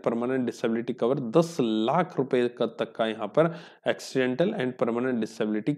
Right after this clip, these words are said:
cover भी यहाँ पर दिया जाएगा। Okay, so this is the, अ, दस लाख रुपए का इंश्योरेंस इस particularly कार्ड के ऊपर।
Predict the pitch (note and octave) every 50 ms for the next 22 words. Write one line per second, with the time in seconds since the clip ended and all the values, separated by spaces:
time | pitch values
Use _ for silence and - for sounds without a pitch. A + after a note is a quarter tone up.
0 | - - A2 G#2+ A2+ A#2 G#2+ G#2+ A2+ C#3+ D3+ C3+ - A#2 G#2 G2+ - C#3 D3+ D#3+
1 | B2 A2+ G#2 G#2+ A2 B2 D#3+ G3 G3 - - - - _ - C3+ A#2 A#2+ A2 G#2
2 | G#2+ C3 E3 E3 - - _ _ - B2 A#2+ G2 F2+ - - B2 - - A#2 -
3 | - B2 A2+ A#2+ B2 - - B2+ A#2 A2 A2+ C3 E3 G3 G3 - - - _ _
4 | A2+ G#2+ G#2 G#2 G#2 G#2 G#2 G#2 G#2 G#2 G#2 G2+ - - _ - A#2 B2 C3 C3
5 | - - A#2 A2 - - - A2+ G#2 G#2+ A2 G#2+ - D#3+ F3 F#3 - E3+ - -
6 | B2 D#3+ E3+ E3 E3 - - E3+ - - - A2+ G#2+ - G#2+ G#2 G#2 G#2 G2+ G2+
7 | G#2+ C3 F3 G#3+ A3 - - - _ _ _ - B2+ G2 F#2+ F#2+ - - G#2+ G2+
8 | - A2 G2+